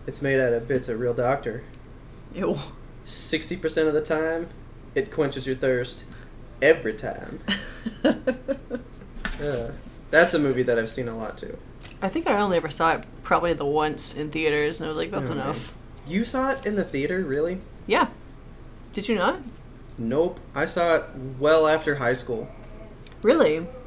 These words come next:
Speaker 1: Everybody was into it. Everybody did the references all the time.
Speaker 2: Yeah.
Speaker 1: And I had, I didn't like Will Ferrell then. I didn't think he was that funny.
Speaker 2: Yeah, see, I didn't either. <laughs>
Speaker 1: But I saw that movie,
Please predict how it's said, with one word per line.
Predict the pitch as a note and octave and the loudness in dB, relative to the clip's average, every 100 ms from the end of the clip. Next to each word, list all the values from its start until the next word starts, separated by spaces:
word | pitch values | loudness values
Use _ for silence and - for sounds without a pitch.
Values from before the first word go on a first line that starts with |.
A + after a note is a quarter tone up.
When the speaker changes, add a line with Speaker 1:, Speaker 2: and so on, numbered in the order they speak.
| - | 4
Speaker 1:
Everybody | D3+ D#3+ E3 F3 E3+ | 4 6 6 6 6
was | D3+ D3 | 4 4
into | D#3+ D#3+ F3 | 2 2 0
it. | F3+ | 0
Everybody | C3 C#3 C#3+ D3 D3 | 0 0 0 2 0
did | D3 D3+ | 0 -2
the | C#3 | 0
references | A#2 D3 E3 D#3 D#3+ D#3+ | 2 2 2 -2 -2 -4
all | C3+ C#3 | -2 0
the | D3 | 0
time. | D3+ C#3 C#3 D3 D#3 - - | -2 -2 -2 -2 -6 -10 -4
Speaker 2:
Yeah. | E3 D#3+ D#3 | 4 4 4
Speaker 1:
And | B2+ | 2
I | |
had, | D3+ B2+ - - - - | 2 0 -2 -16 -14 2
I | C#3+ D#3+ | 6 6
didn't | F3+ F#3 F3 - C#3 | 6 2 -2 -6 -2
like | C3+ C#3+ | 0 0
Will | D3 C3+ | -2 -2
Ferrell | - B2+ C3+ C#3 | 0 0 2 0
then. | D3+ D3+ D#3 D#3 | -2 -2 -4 -6
I | C3 | -8
didn't | B2 B2 | -6 -4
think | B2+ C3 | -4 -4
he | C3+ | -2
was | C3 | -2
that | C3 B2 | -2 -4
funny. | B2 C3 D3 - - | -4 -4 -6 -12 -4
Speaker 2:
Yeah, | A3 A3+ G#3+ | 0 0 0
see, | - - A3+ | -2 2 4
I | A3+ | 4
didn't | A3 A3+ | 4 2
either. | A3+ G#3 F3+ C4+ G#3+ - - - - | 6 8 10 10 8 2 -12 -14 -2
<laughs> | A#3+ - C#4 - - - - | -2 -2 -6 -6 -12 -8 2
Speaker 1:
But | D3+ | 6
I | C#3 | 6
saw | - D#3 C#3+ | 6 4 6
that | D#3+ | 4
movie, | E3 F3+ F#3+ F#3+ | 2 0 2 2